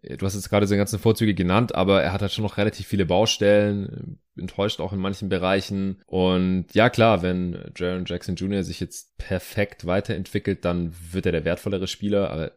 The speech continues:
muss halt auch mal fit bleiben. Äh, also wäre wahrscheinlich zwei Spots höher und damit würde er dann jetzt auch an der Stelle kommen für mich, also nach Michael Porter Junior dann halt, äh, und auch ein, ein Tier drüber dann halt mit M P J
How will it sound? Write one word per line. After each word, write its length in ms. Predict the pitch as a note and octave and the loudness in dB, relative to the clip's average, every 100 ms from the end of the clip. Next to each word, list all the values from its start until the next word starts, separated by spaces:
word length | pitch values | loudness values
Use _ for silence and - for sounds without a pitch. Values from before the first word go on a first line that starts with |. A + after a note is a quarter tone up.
| - | -14
muss 360 | - F2+ F#2 | -12 -8 -6
halt 100 | - | -6
auch 80 | E2+ | -6
mal 120 | E2+ | -8
fit 220 | - - | -6 -8
bleiben. 460 | - G2 F#2+ F#2+ F#2+ - - - | 0 2 4 2 -2 -8 -20 -6
Äh, 80 | F#2+ F#2+ | -2 0
also 220 | G#2+ G2+ - - | 0 -4 -8 -14
wäre 460 | F#2 G#2 B2 C#3 | 0 6 6 6
wahrscheinlich 300 | B2+ - A#2 | 4 2 0
zwei 220 | - A2 A2+ | 2 4 4
Spots 380 | - G#2 - | 4 0 2
höher 340 | - B2 C#3+ C#3 | 4 8 8 8
und 360 | G2+ G2 - _ | 4 -4 -8 _
damit 420 | - F#2 G#2+ G#2 F#2+ | 0 2 2 -2 -2
würde 300 | G2 F#2+ B1+ | 0 0 0
er 140 | C2 | 0
dann 100 | F#2+ | 0
jetzt 140 | F#2 - | -2 -6
auch 140 | F2+ | -6
an 100 | F2+ | -2
der 140 | F2+ | 0
Stelle 300 | F#2 - F2 | 0 0 -2
kommen 500 | E2+ - A#2+ A#2+ E3 - | -2 0 -2 -4 -12 -18
für 200 | - A2 | -6 -2
mich, 240 | A2 - | -2 -4
also 120 | E2+ | -4
nach 200 | F2 F#2 | -2 -2
Michael 220 | F#2 F2+ F#2 | -4 -6 -6
Porter 260 | F2+ E2+ | -6 -6
Junior 340 | F2 G#2+ G#2+ F#2+ | -6 -4 -2 -4
dann 160 | F2+ | -4
halt, 300 | F#2 F#2 F2 _ | -4 -4 -6 _
äh, 260 | - F2+ F2 | 0 2 2
und 580 | - G2+ G2+ G2 - - | 4 4 6 4 0 -2
auch 300 | F#2 F#2 - | 0 0 -2
ein, 400 | F#2+ G2 F#2+ F2 | 0 2 0 -2
ein 200 | - F2+ | -4 -4
Tier 300 | - - G#2 | -4 0 2
drüber 560 | F2 G2+ B2 G2 D#2+ D#2 _ | 2 4 6 6 4 0 _
dann 320 | - D2 D2+ - | -4 -4 -6 -10
halt 260 | D#2 D2 - | -10 -10 -4
mit 420 | E2+ F2 - - - | -2 -2 -8 -20 -10
M 120 | E2 | -8
P 140 | - | -6
J 440 | D#2 D#2+ D2+ D2 | -6 -4 -2 -2